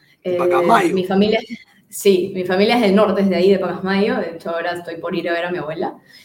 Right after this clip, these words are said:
Speaker 2: Eh, y al verlo, eh, pues, me dio la curiosidad y, y empecé a hacer surf desde los siete, ocho años. Ya estaba en, antes, creo, incluso cinco o seis años, ya estaba haciendo clase. De hecho, mi abuela me hacía un bullying tremendo. Me subía a la tabla,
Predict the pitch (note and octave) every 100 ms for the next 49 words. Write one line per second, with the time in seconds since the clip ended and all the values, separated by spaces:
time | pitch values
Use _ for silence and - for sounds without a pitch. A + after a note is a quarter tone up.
0 | - _ _ - G#3 G3+ G3 G3 G3 G3+
1 | F#3+ G3 G3 - F3+ F3+ G#3+ A3 A3+ B3
2 | C4 G#3 F#3 F#3+ F3 F3 G3 G#3 G#3 G3+
3 | G#3 G3 A3 B3 B3+ F#3 E3 D3+ B2 D3+
4 | D#3+ D#3+ - F#3 G#3 G3 G3 G3+ G3+ G3+
5 | G3 D#3 D3+ - - - - B3 D4+ G#3+
6 | F3+ F3+ F3+ E3+ F3+ E3+ E3 E3+ D#3+ D#3
7 | G#2+ - - C#4 D#4 G#3+ G#3 G3 F#3 G3+
8 | G#3 F3 - - F3+ A#3 F3+ F3+ F#3 G3
9 | G3 G3+ G#3+ A3+ G3+ G3 F#3+ F#3+ F3+ F#3+
10 | E3+ - G#3 F#3+ E3+ F#3+ A3 G#3 - G3
11 | A3 A3+ A3 B3 B3 C4 A3 E3 G3+ F3+
12 | D#3+ E3 - F3 A3 A#3 F#3+ A#3 B3 B3
13 | C#4+